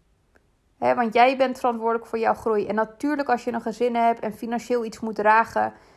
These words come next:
dan kan het zijn dat je iets moet overleggen." En dat snap ik ook volledig, want zoals jullie horen heb ik dat ook met Tim gedaan. Gewoon afstemmen, hè, van, "Hoe gaan we dit doen?" Maar ik heb nooit aan Tim gevraagd, "Mag ik nu deze investering maken?" Nooit.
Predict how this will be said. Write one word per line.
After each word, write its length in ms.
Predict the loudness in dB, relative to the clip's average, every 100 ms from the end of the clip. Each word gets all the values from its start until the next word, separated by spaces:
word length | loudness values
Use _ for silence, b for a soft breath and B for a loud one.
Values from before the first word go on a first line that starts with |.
| b
dan 160 | -8 0
kan 180 | 2 2
het 120 | 2
zijn 220 | -2 -2
dat 140 | -2 -6
je 60 |
iets 140 | -12 -10
moet 140 | -2
overleggen." 580 | -2 0 2 2 4 2 0 _ b b b b b -4
En 100 | -4
dat 160 | -4
snap 260 | 2 2 2
ik 80 | -2
ook 140 | -6
volledig, 680 | -4 -4 0 0 0 -2 -2
want 180 | -4
zoals 200 | -2 -8
jullie 180 | -6 -2
horen 280 | 2 2 2
heb 140 | -2
ik 60 | -4
dat 140 | -2
ook 120 | -2 -2
met 180 | -4
Tim 180 | -4 -4
gedaan. 360 | -2 0 0 -2 -6
Gewoon 260 | -2 -2 2
afstemmen, 640 | 2 2 -4 -4 0 -2 -2 _ _ _ _
hè, 200 | -2 -2
van, 160 | 0 -2
"Hoe 240 | -2 0
gaan 160 | 0 2
we 60 |
dit 160 | -2 -2
doen?" 260 | -2 -4 -8 _ b b b b b -2
Maar 120 | -2
ik 100 | 0
heb 120 | 0
nooit 420 | 0 2 4 4
aan 140 | 0 -2
Tim 200 | -2 -4
gevraagd, 500 | -4 0 2 0 -10 -8
"Mag 360 | 4 4 4
ik 420 | 0 -2 -2 -18 _ _
nu 480 | -4 -2 -2 -4 -4
deze 260 | 2 2 2
investering 520 | -4 -4 -2 -2 0
maken?" 420 | -2 -2 -4 -2
Nooit. 480 | 2 2 0 -4 -16